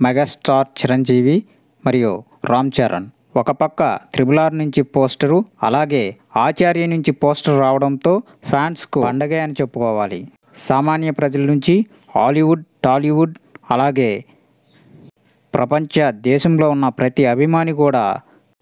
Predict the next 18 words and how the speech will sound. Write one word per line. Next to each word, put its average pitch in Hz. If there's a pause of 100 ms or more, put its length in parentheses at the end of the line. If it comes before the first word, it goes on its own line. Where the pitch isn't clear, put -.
(320)
రామ్ 131
చరణ్, 165 (260)
చిరంజీవి, 160
ఆచార్య 139
పోస్టర్‌కి 135
ఫిదా 139
అయిపోయారు. 104 (640)
అందులో 127 (320)
ఒకప్పటి 156
హీరోయిన్ 156 (300)
మీనా 147 (120)
కూడా. 117 (460)
మెగాస్టార్ 165
చిరంజీవి 170
అంటే 151 (180)
మీనాకు 139
ఎంతో 117
ఇష్టం, 117